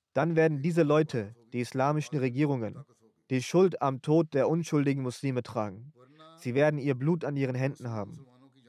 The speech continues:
Die Worte des heiligen Propheten sallallahu alaihi wasallam sollten stets vor Augen gehalten werden und das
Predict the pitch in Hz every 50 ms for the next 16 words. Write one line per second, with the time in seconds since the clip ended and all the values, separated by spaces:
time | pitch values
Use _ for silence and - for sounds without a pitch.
0 | - - _ - - 127 120 117 135 143 165 185 - 180 160 156 143 156 147 147
1 | 156 156 151 143 - 151 131 - 175 190 170 170 147 - 139 131 120 - 139 131
2 | 139 147 156 160 156 113 120 123 120 123 117 - 135 143 - 160 165 139 - -
3 | - 160 185 196 - - - - 139 131 82 127 143 160 165 165 156 127 123 120
4 | 117 113 - _ 120 113 110 110 110 120 135 147 160 - _ _ 127 127 _ 139
5 | 131 123 123 131 123 127 135 - - - - _